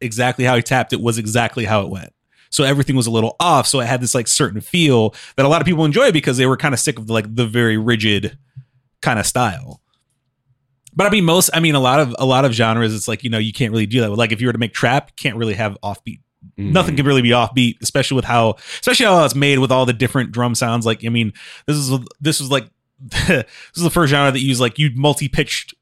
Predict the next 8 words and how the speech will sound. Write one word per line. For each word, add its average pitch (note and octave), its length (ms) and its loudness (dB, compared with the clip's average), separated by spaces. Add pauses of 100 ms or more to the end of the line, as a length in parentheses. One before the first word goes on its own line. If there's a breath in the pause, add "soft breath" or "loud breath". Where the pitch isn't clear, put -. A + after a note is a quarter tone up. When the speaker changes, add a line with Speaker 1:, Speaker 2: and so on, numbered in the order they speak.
(200)
Speaker 1:
hi-hats. - 840 -2 (580)
That C3+ 100 2
was C#3 160 2
never C#3 240 2
really C#3 260 4
a G#2+ 80 2
thing C#3 340 -2
before. G#2 560 -4